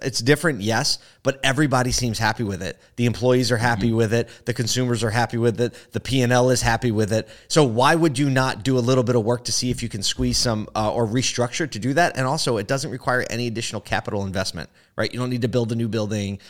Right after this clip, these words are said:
Speaker 1: buy a bunch of new equipment. It's like, with the stuff you have, with the space you have, with the equipment you have, this is how you can squeeze more out of that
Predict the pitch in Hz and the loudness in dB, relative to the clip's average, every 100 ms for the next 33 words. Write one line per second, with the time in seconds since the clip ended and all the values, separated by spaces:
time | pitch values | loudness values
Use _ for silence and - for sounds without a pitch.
0 | - _ 107 113 120 120 120 113 - 117 | -20 _ 0 2 0 0 -2 0 -2 -2
1 | 117 - - 92 104 143 180 170 165 165 | -6 -8 -8 -6 -2 0 0 2 2 2
2 | 175 151 113 107 101 - 151 160 147 151 | 0 2 2 0 -4 0 2 0 0 0
3 | 147 147 - - 110 101 95 165 170 156 | 0 0 -10 -12 -6 -6 0 2 2 0
4 | 139 110 101 98 - _ _ _ 127 127 | -2 0 0 -2 -8 _ _ _ -4 -2
5 | 127 127 120 120 101 - 123 101 110 107 | 0 0 2 0 -2 -2 -2 0 -2 -2
6 | 104 - - 107 120 113 117 | -2 -8 -4 0 0 0 0